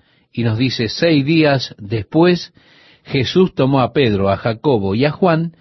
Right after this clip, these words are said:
y los llevó aparte solos a un monte alto, y se transfiguró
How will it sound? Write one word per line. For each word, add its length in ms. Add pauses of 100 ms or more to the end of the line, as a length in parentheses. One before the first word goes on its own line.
(420)
y 140
los 240
llevó 640 (100)
aparte 800
solos 720 (120)
a 120
un 240
monte 480
alto, 500 (600)
y 120
se 180
transfiguró 920